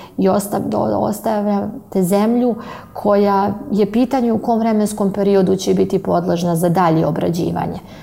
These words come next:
Samim tim, opet neminovno, one utiču na to da pojavu neuhranjenosti i ono što će pretiti konflikti, da mogu dovesti do konflikata jer neće biti dovoljno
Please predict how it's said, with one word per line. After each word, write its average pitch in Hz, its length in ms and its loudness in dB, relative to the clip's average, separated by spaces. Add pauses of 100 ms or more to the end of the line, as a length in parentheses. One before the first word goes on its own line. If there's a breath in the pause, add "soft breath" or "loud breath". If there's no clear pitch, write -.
Samim 208 440 2
tim, 214 240 0
opet 220 320 -2
neminovno, 208 680 2 (600 loud breath)
one 220 280 4
utiču 220 480 2
na 202 140 4
to 208 280 2
da 190 160 2
pojavu 185 640 2 (260 loud breath)
neuhranjenosti 185 1400 2
i 185 380 2
ono 180 240 0
što 185 180 -2
će 180 160 -4
pretiti 180 500 0
konflikti, 180 840 0 (800 loud breath)
da 202 160 0
mogu 190 320 2
dovesti 185 400 0
do 185 120 -2
konflikata 180 760 -2
jer 175 260 0
neće 170 380 0
biti 175 280 0
dovoljno 170 600 0